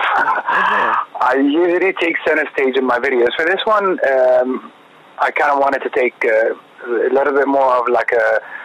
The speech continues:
Speaker 1: sort of like a backseat. So I play a photographer, and, uh, there's a model, and, uh, I'm kinda like, um, you know, capturing her beauty.
Speaker 2: Mm-hmm.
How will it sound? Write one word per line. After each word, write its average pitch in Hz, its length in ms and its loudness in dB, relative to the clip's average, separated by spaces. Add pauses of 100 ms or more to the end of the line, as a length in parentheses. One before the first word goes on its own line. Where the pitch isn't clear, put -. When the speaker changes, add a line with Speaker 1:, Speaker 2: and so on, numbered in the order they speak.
(160)
Speaker 1:
sort 131 120 0
of 123 60 2
like 120 160 0
a 123 60 -12
backseat. 120 540 0
So 143 80 0
I 135 100 2
play 160 240 0
a 165 60 -2
photographer, 147 720 0 (160)
and, 123 300 -2
uh, 113 140 4
there's 117 160 0
a 123 40 0
model, 123 500 2 (300)
and, 117 220 -6
uh, 117 260 2 (520)
I'm - 160 -2
kinda 143 240 0
like, 127 320 0 (100)
um, 117 160 -4 (1300)
you 135 140 -2
know, 113 180 0
capturing 123 500 -2
her 117 120 0
beauty. 120 440 -2
Speaker 2:
Mm-hmm. 127 540 -2